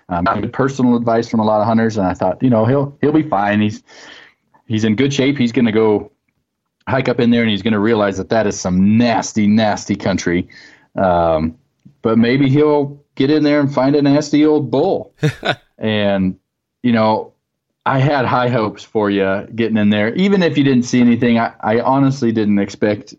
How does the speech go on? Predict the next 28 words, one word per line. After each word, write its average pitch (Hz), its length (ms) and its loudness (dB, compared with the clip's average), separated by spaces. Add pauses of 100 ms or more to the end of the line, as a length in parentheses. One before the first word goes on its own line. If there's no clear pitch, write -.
the - 80 -4
call 98 540 0
that, 95 260 -2 (300)
where 98 180 0
you 92 140 0
said 90 320 -2
you 90 100 0
were 85 140 0
hurt. 85 320 -4 (540)
Um, 82 580 0 (960)
I 101 160 0
thought 113 280 -2
you 101 120 2
were 98 160 2
just 95 160 -6
gonna 98 160 0
get 98 160 0
in 104 100 2
there 98 140 2
and 90 80 2
have 95 140 0
an 90 60 0
awesome 113 380 0
time 101 400 0
and 87 300 -2
really 120 500 2
experience 101 680 -2
some 92 280 -6